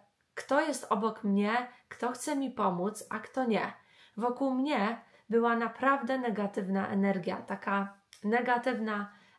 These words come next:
atmosfera”. On potem przystąpił do rywalizacji z Jonasem Vingegaardem w wyścigu Tour de France, którą przegrał. E,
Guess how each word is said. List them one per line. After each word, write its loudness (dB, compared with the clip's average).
atmosfera”. -2
On -6
potem 0
przystąpił -2
do -2
rywalizacji -2
z -6
Jonasem -2
Vingegaardem 4
w -12
wyścigu -4
Tour 0
de 0
France, 0
którą 2
przegrał. 2
E, 4